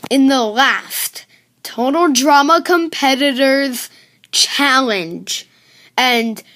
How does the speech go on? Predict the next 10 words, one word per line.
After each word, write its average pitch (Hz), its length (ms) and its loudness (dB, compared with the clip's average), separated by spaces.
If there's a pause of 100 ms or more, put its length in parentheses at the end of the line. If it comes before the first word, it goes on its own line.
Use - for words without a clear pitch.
(120)
whoever 247 640 -2
wins 277 520 0
the 226 160 -4
challenge 247 1080 -4 (360)
is 233 240 -6
the 262 120 -2
winner 262 680 0 (200)
of - 340 -4
Total 277 680 -2 (240)
Drama 233 920 0